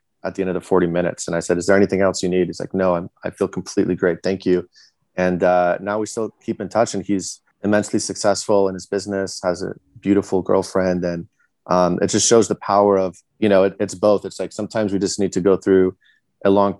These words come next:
period of really, f-, of, of feeling and facing something. And when we're ready, we can totally just transform it in an instant, because it's all, it's all an agreement we have with,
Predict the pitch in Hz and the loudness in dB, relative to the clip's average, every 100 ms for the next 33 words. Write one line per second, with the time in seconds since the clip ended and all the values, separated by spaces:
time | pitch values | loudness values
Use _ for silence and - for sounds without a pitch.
0 | - 117 110 98 98 95 90 _ - 87 | -4 0 2 0 -2 -4 -4 _ -14 -14
1 | - _ _ _ 92 90 - 117 110 92 | -16 _ _ _ -4 -2 4 6 6 4
2 | - 110 120 101 90 95 92 117 123 107 | 4 2 2 0 -2 -2 2 2 4 4
3 | 101 90 101 117 90 87 _ _ _ _ | 2 4 4 4 0 -4 _ _ _ _
4 | _ - 101 98 90 - 110 113 107 98 | _ -6 -6 -4 -10 -2 4 6 8 6
5 | 92 - - 92 - - 98 95 87 - | 2 -6 -4 -4 -4 0 0 2 -2 -8
6 | _ _ _ _ _ - 98 95 - 107 | _ _ _ _ _ -2 0 0 0 -2
7 | - 87 82 - _ _ - 98 110 98 | -2 -4 -8 -12 _ _ -4 0 0 0
8 | 92 - 107 113 113 - 101 131 135 131 | -2 2 4 4 0 -8 -6 -2 0 -2
9 | 95 95 95 104 90 95 90 - 104 95 | -6 -8 -8 -8 -10 -8 -8 -6 -2 0
10 | 92 | -2